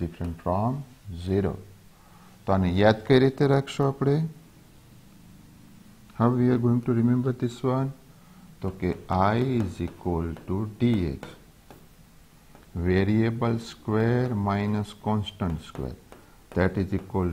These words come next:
to one by two constant log mod variable minus constant, variable plus constant plus C.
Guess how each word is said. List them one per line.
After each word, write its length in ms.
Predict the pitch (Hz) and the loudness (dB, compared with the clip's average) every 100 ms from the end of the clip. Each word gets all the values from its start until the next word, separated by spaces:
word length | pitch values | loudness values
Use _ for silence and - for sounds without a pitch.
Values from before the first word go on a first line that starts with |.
| - | -4
to 80 | 90 85 87 | -6 -2 0
one 120 | 90 92 90 | 2 2 2
by 120 | 85 80 - | 0 -2 -6
two 160 | 101 113 113 | -6 -6 -6
constant 960 | 107 110 107 - - 113 113 123 120 - 87 90 | -2 -2 -2 -4 0 2 2 0 -4 -4 0 2
log 280 | 92 92 87 90 | 2 2 0 -2
mod 300 | 90 87 82 82 95 | 0 0 -2 -4 -2
variable 560 | 87 90 95 98 104 101 104 | 0 0 0 0 0 0 0
minus 360 | 104 107 107 - 120 | 0 0 -2 -4 -4
constant, 560 | 110 107 - 113 113 117 - - - - - 92 87 | -4 -4 -4 0 0 -2 -6 -18 -20 -20 -12 -4 2
variable 580 | 98 98 110 110 110 101 - | 4 6 6 4 4 2 2
plus 240 | 92 85 - | 0 0 -4
constant 440 | 76 73 - - - - - - | -6 -6 -8 -14 -14 -16 -18 -2
plus 400 | 92 113 160 175 - - - - | 4 6 6 4 -6 -20 -20 -8
C. 240 | 80 - | -6 -6